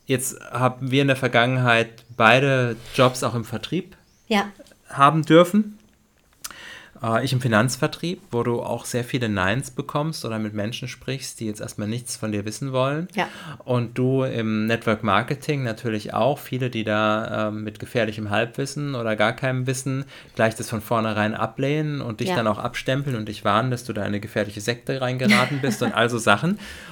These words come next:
Speaker 1: Gerade der, das engste Umfeld, ja, sind ja
Speaker 2: Ja.
Speaker 1: da die größten Kritiker.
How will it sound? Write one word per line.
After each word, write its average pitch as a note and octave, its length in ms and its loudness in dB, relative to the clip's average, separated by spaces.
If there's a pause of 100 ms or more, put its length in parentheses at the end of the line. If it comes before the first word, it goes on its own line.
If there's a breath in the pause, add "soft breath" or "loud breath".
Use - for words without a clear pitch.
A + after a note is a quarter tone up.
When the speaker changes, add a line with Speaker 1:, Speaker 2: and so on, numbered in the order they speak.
(240 loud breath)
Speaker 1:
Gerade D3+ 260 6
der, B2+ 260 8
das A2+ 160 0
engste C3 360 2
Umfeld, C#3+ 520 2
ja, D3 200 2
sind A#2+ 140 -2
ja A#2 80 4
Speaker 2:
Ja. A2+ 40 2
Speaker 1:
da A#2 120 6
die A2 120 0
größten A#2+ 400 -2
Kritiker. D#3+ 520 -4